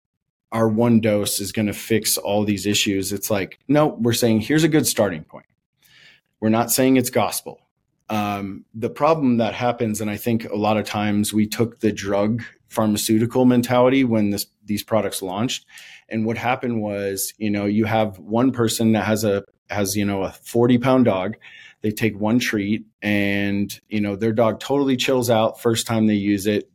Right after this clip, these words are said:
They swear by that product. That same size dog of a friend that they tell about it is way higher energy, way higher stress. And they do the same thing. And they're like, "That stuff didn't work." And they're expecting magic out of that first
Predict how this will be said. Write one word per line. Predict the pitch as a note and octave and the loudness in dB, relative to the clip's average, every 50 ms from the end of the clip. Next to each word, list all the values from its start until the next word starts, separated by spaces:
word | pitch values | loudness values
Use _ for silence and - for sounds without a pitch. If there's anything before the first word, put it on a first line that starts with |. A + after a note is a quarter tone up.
| _ | _
They | - A#2 G#2+ | 0 0 0
swear | G#2+ - - - A2 A2+ G#2+ G#2 | 0 -2 -4 -2 0 0 0 0
by | F#2+ G2+ F#2+ | 0 -4 -4
that | F#2+ F#2 F#2+ - | -4 -6 -8 -6
product. | - G2+ F#2 E2+ C#2+ C2+ - _ _ - - - - - - - - _ _ _ | -6 -8 -8 -8 -10 -14 -16 _ _ -20 -20 -20 -20 -20 -20 -20 -20 _ _ _
That | A2 A#2 B2 A2+ A2 - | -2 0 0 0 0 -2
same | - - C3 C3 C3 C3 C3+ C3 B2 | -4 -2 0 2 2 2 2 2 0
size | B2 - C3 A#2+ A#2 A#2 A2+ A2 | 0 0 0 2 2 0 0 0
dog | A2+ A2+ G#2 G2+ G2+ G2 G2+ G2+ G2 - - _ _ _ _ _ _ _ _ | 0 0 0 0 0 -2 -4 -6 -8 -16 -20 _ _ _ _ _ _ _ _
of | A2 G#2 G2 | -4 -4 -4
a | G#2 | -4
friend | - - - C3+ C3 B2 A2+ A2+ | -4 0 2 4 4 6 4 4
that | G#2+ G#2+ - | 2 0 -2
they | G#2 G2 | -4 -4
tell | F#2+ - G#2+ F#2+ F#2+ | -2 -2 -4 -4 -2
about | F#2+ G2 G2 F#2+ F#2+ F#2+ | -4 -4 -4 -4 -4 -2
it | G2 G#2 - - _ _ _ _ _ _ _ _ | -2 -4 -4 -6 _ _ _ _ _ _ _ _
is | - G#2 F#2 F#2 | -12 -10 -10 -8
way | G2+ G#2 G#2+ G#2+ A2+ A#2 B2 B2+ | -6 -4 -2 0 2 4 4 4
higher | B2+ A#2 A#2+ B2+ C3 C3 C3 B2+ | 4 6 4 4 4 4 2 2
energy, | A#2+ A2+ A2 G#2+ G2 - A2+ A2 A2 | 2 2 0 -2 -2 -2 -2 0 0
way | G#2+ G#2 G2+ G#2 G#2+ G#2+ G#2+ A2+ A2+ A#2 A#2 | 0 -2 -2 -2 0 2 2 4 4 4 2
higher | A2 A2 A2+ A#2 A#2+ A#2+ | 2 2 2 2 2 0
stress. | A#2 - - - A2 G2+ G#2 G#2 G#2 - - - - - - - - - - - _ _ _ | 0 -2 -2 0 0 0 0 0 -2 -4 -4 -6 -8 -14 -20 -20 -20 -20 -20 -20 _ _ _
And | A#2 A#2+ A2+ | 2 2 4
they | A2+ A#2 | 4 4
do | A2+ A#2+ A#2+ | 2 2 0
the | A2 A2 | 0 0
same | - - A#2 A2+ G#2 | 0 0 0 0 0
thing. | G2+ B2+ B2+ B2 | 0 2 2 2
And | A2 | 2
they're | G#2+ G2+ F#2+ | 0 -2 -4
like, | F#2 F2+ F2 E2 - - | -4 -6 -8 -10 -10 -10
"That | G2 A2+ | -8 -6
stuff | A#2+ - C3+ B2 A2 - | -6 -6 -6 -6 -6 -8
didn't | - F2+ F2 D#2 D2 | -10 -12 -12 -12 -14
work." | D#2 D#2 E2+ G2 A2+ - - _ _ | -16 -14 -14 -14 -14 -14 -20 _ _
And | A#2 A#2 A2+ A#2 | 2 4 4 4
they're | B2 A#2+ A2+ | 4 4 2
expecting | G#2+ - - - A#2+ A2+ - A#2+ A2+ G#2+ | 0 -2 -2 -2 -2 -2 -2 -2 -2 0
magic | G2+ G2+ G2+ G#2 G2+ - G#2+ F#2+ - | 0 -2 -4 -4 -4 -6 -8 -6 -6
out | F#2+ F#2+ | -6 -6
of | F#2+ F#2 | -6 -6
that | F#2 F#2 - - | -6 -8 -8 -10
first | - - G#2 G2 F#2 - - - | -8 -4 -4 -4 -2 -2 -4 -6